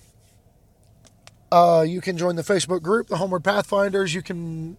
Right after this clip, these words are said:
don't forget to join the constru-, the Easy Game Media Discord. I'm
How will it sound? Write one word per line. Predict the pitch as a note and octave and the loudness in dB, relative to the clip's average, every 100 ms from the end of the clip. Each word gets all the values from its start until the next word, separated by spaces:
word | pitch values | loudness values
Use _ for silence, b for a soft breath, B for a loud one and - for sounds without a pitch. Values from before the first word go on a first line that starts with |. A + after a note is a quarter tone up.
| - | -2
don't | F#3+ G3+ | 0 0
forget | G#3 G3+ | -2 -2
to | G3 | 0
join | F#3 G3+ | 0 0
the | G3 | 0
constru-, | - F3+ - G3+ F3+ | -4 -6 -4 -4 -2
the | E3 | -2
Easy | F3 B3 A3+ | 0 0 2
Game | A3+ A3 | 2 2
Media | G#3+ G#3+ F#3 | 2 2 2
Discord. | E3 G#3 - G#3 G#3 G3+ - b b b b b b - | 0 -2 -2 0 0 -2 -10 b b b b b b -4
I'm | E3+ | -2